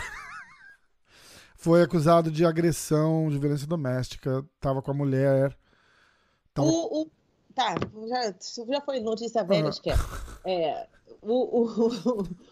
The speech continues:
Speaker 2: <laughs> o Marinho, que tem outro podcast no YouTube
Speaker 1: Ah.
Speaker 2: também.
Speaker 1: Ah, que bom, ela vai começar a vir aqui agora falar do
Speaker 2: <laughs>
Speaker 1: podcast dos outros. Ótimo, Rose.
Speaker 2: Mas o
Speaker 1: Tô
Speaker 2: Marinho
Speaker 1: brincando,
Speaker 2: é
Speaker 1: eu go-, eu gosto do Marinho também, eu gosto do
Speaker 2: Eu
Speaker 1: Marinho.
Speaker 2: adoro todo mundo que tem podcast. Adoro
Speaker 1: Não,
Speaker 2: Marcelo
Speaker 1: então não.
Speaker 2: Ramos,
Speaker 1: Então, obrigado,
Speaker 2: adoro
Speaker 1: gente,
Speaker 2: Marcelo,
Speaker 1: valeu.
Speaker 2: adoro
Speaker 1: Foi esse a Fora do Jiu-Jitsu.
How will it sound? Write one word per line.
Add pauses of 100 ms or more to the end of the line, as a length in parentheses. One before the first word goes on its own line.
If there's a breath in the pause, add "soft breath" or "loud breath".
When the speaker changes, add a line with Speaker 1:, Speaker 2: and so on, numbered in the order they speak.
(140)
Speaker 2:
<laughs>
o
Marinho,
que
tem
outro
podcast (120)
no
YouTube
Speaker 1:
Ah.
Speaker 2:
também.
Speaker 1:
Ah,
que
bom,
ela
vai
começar
a
vir
aqui
agora
falar
do
Speaker 2:
<laughs>
Speaker 1:
podcast
dos
outros.
Ótimo,
Rose. (540)
Speaker 2:
Mas
o
Speaker 1:
Tô
Speaker 2:
Marinho
Speaker 1:
brincando,
Speaker 2:
é
Speaker 1:
eu
go-,
eu
gosto
do
Marinho
também,
eu
gosto
do
Speaker 2:
Eu
Speaker 1:
Marinho.
Speaker 2:
adoro
todo
mundo
que
tem
podcast.
Adoro
Speaker 1:
Não,
Speaker 2:
Marcelo
Speaker 1:
então
não.
Speaker 2:
Ramos,
Speaker 1:
Então,
obrigado, (120)
Speaker 2:
adoro
Speaker 1:
gente,
Speaker 2:
Marcelo,
Speaker 1:
valeu.
Speaker 2:
adoro
Speaker 1:
Foi
esse
a
Fora
do
Jiu-Jitsu.